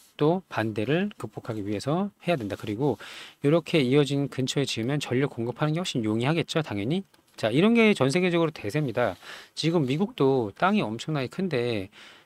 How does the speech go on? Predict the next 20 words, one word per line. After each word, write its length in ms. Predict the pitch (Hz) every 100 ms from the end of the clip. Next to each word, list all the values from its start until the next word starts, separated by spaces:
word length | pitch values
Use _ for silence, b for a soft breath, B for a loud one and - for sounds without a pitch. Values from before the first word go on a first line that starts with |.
| B
예를 300 | - 117 131
들어서 540 | 131 123 - 110 107 104
뭐 140 | 101
실리콘밸리라든지 1120 | 101 190 220 240 196 139 120 107 98 95 170 147
아니면 300 | 117 113 113
데이터 280 | - 107 113
센터가 480 | 120 110 120 151 160
많이 280 | 98 104
지어지는 560 | 95 - 127 107 143 180
전력이 320 | 156 110 113
많이 220 | 107 92
필요한 460 | 95 - 190 160 151
이런, 440 | 113 113 110 107 104 B B B B -
어, 480 | 101 101 98 98 107
산업이 540 | - - 220 233 196
많은 320 | 123 95 123
곳에 340 | 107 90 151 165
근처에다가 680 | - 120 - 110 101 123 170
짓기 400 | - - - 113
위해서 380 | 95 87 156